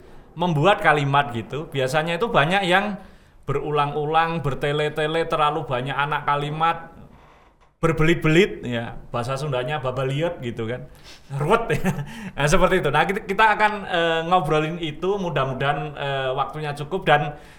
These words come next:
eh, lagi-lagi Mbak Yuni bisa memberikan tip kepada kita bagaimana kita bisa menyusun kalimat efektif dengan,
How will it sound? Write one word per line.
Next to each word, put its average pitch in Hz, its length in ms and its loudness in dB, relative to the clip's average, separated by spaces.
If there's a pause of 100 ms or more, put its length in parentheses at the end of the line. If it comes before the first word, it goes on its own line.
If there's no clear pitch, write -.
(120)
eh, 151 180 0
lagi-lagi 156 640 4
Mbak 139 300 0
Yuni 143 160 -2
bisa 156 260 -2
memberikan 147 600 0
tip 233 240 -2
kepada - 360 0
kita 139 320 -2
bagaimana 131 540 -4
kita 156 240 -4
bisa 143 240 -4
menyusun 185 400 -4
kalimat 170 420 -2
efektif 160 440 -4
dengan, 151 400 -2